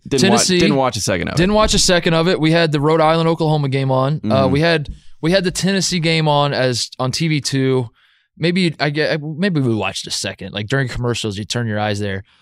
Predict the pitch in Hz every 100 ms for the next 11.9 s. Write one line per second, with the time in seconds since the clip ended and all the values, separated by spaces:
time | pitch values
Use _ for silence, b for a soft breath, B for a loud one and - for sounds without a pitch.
0 | b b _ 139 269 247 156 208 302 254
1 | 196 80 123 156 151 151 175 165 156 156
2 | 135 131 - 131 123 131 104 104 101 -
3 | _ - _ 139 233 165 120 110 131 190
4 | 127 127 135 104 107 117 98 110 110 95
5 | 120 131 120 170 165 131 147 175 175 120
6 | 110 107 - 92 85 90 90 101 104 117
7 | 117 - - 123 113 - 165 214 196 160
8 | 143 117 - 104 131 - - 131 - 156
9 | - 185 214 180 196 233 190 170 151 135
10 | 120 127 95 113 104 - - 120 - 110
11 | 117 95 - 117 - _ _ 226